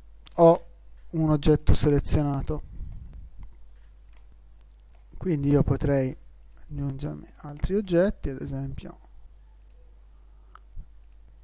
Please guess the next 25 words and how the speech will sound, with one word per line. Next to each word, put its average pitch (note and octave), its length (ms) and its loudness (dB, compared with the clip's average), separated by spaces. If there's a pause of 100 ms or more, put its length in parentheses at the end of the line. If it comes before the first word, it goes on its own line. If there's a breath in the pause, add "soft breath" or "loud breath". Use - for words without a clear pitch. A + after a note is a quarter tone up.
(440)
e - 140 2
poi, C3+ 340 -4
e E3 120 -2
in C#3+ 80 0
questo D3 240 2
caso D3 180 4
vediamo D3 240 4
che C#3 100 -2
nelle C#3+ 240 0
liste C#3 280 0
li C3+ 100 2
ho C#3+ 80 2
tutti - 260 -2
e - 60 -2
tre, E3+ 320 2 (1600 soft breath)
e D4+ 120 2
qui E3 520 6
posso C#3 580 6
scegliere D3 500 2
quale D#3+ 340 6
utilizzare, C#3 720 2
se C#3 380 0
solo C#3+ 220 10
il C#3 100 2
cilindro, D#3+ 600 2